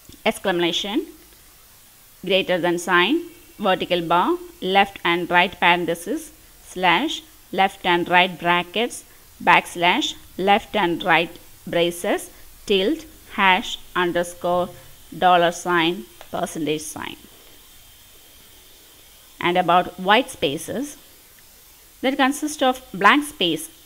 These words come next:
new line, form field, carried ret-, return, and horizontal tab.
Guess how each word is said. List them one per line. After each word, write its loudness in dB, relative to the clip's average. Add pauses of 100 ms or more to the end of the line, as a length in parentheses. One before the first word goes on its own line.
(120)
new -4
line, 4
form -2
field, -2 (320)
carried 4
ret-, -8
return, 0 (340)
and 2
horizontal -4
tab. -4